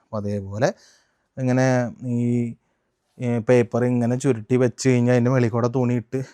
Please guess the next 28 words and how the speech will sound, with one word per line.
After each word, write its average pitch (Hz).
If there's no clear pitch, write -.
ഈ 135
പ്ലാസ്റ്റർ 123
പാരീസ് 120
മുക്കി 127
തുണിയിട്ട് 123
വെച്ച് 131
കഴിയുമ്പോൾ 127
ദേ 117
ഈ 120
ഒരു 127
ഷേപ്പിലായിരിക്കും 123
നിങ്ങൾക്ക് 117
ഇത് 123
കിട്ടുക. 117
ഇപ്പൊ 120
നിങ്ങൾ 147
കാണുന്നുണ്ടല്ലോ 139
മൊത്തത്തിൽ 131
ഇതിപ്പോ 190
ഒരു 190
പുൽക്കൂടിൻ്റെ 175
ഒരു 180
സെറ്റപ്പ്, 147
അത്ര 113
വലിയ 151
ഭംഗിയായിട്ട് 160
വന്നിട്ടില്ല. 156
എന്നാലും 139